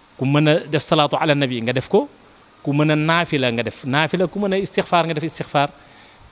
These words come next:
Bu ñu mënee, ku mën a déglu waxtaan ci sallallahu alayhi wa sallam, nga déglu. Ndax, euh, problème mu àdduna yëpp, surtout Sénégal, ndax dañ naan, euh, bala ngay laax jaay, na nga laax lekk. Ñun bala ñuy régler problème mu Russie ak Ukraine,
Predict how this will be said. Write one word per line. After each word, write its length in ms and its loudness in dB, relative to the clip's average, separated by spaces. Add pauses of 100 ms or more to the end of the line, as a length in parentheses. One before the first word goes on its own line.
(360)
Bu 120 0
ñu 160 2
mënee, 380 4 (140)
ku 100 0
mën 160 8
a 20 6
déglu 360 2 (1000)
waxtaan 440 0
ci 120 -6
sallallahu 560 0
alayhi 160 2
wa 100 2
sallam, 260 -2 (340)
nga 120 4
déglu. 240 2 (640)
Ndax, 320 -4
euh, 280 4 (720)
problème 240 6
mu 60 -2
àdduna 300 2
yëpp, 220 0
surtout 240 -8
Sénégal, 340 -2 (340)
ndax 260 -4
dañ 180 2
naan, 240 2 (760)
euh, 120 -14
bala 240 4
ngay 160 4
laax 280 0
jaay, 160 0
na 100 -4
nga 120 -4
laax 180 -2
lekk. 140 -2 (280)
Ñun 160 -2
bala 180 2
ñuy 180 2
régler 280 2
problème 400 0
mu 120 -2 (640)
Russie 380 2
ak 160 -4
Ukraine, 340 -2